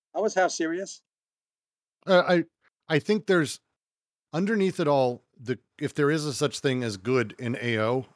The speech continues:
Speaker 2: or in Deleuze's mind, it is when we allow the emergent.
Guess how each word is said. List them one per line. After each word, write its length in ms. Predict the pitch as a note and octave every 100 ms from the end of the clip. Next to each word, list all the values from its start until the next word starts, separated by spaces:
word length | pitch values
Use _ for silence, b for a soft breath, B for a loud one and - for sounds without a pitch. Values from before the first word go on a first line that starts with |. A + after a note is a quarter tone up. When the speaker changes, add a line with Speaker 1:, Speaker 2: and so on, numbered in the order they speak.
| -
Speaker 2:
or 220 | B2+ A#2+
in 100 | A#2
Deleuze's 440 | A#2 A#2 A2 A#2
mind, 380 | G2+ G#2+ G#2 F#2+ B B _ _ _
it 120 | C#3
is 320 | D3 C#3+ A2+
when 180 | C3 B2
we 80 | B2
allow 320 | A#2+ A#2+ A#2
the 140 | A2 A2
emergent. 400 | G2+ F#2+ -